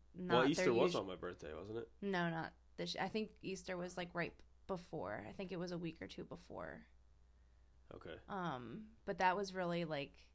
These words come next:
Speaker 2: the first holiday that everybody experienced not as they're used to, and I just remember it just being weird.
Speaker 1: Yeah, I
Speaker 2: Like
Speaker 1: remember we, I remember we did do a drive-by thing.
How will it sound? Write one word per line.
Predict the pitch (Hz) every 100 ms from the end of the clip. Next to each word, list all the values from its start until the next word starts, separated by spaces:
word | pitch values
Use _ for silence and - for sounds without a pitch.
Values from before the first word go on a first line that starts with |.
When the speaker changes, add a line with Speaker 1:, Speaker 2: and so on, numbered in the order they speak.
| - - - - -
Speaker 2:
the | 185
first | 196 190 -
holiday | 185 180 202 185 147
that | 175 -
everybody | 175 175 170 170 165
experienced | 156 - - 180 180 175 160 - - - -
not | 185 175 165 -
as | 175
they're | 175 156
used | 160 220 - -
to, | - 78 220 - 190
and | 180
I | 175
just | 175 175 - -
remember | 185 185 180 175
it | 175
just | 175 -
being | 208 190 170
weird. | 175 92 - - - - - - - - - - - -
Speaker 1:
Yeah, | 104 104
I |
Speaker 2:
Like | 107 113
Speaker 1:
remember | - 143
we, | 131
I | 127
remember | 147 151 143
we | 127
did | 120 123
do | 117 110
a |
drive-by | 101 107 107 101 104
thing. | 101 107 101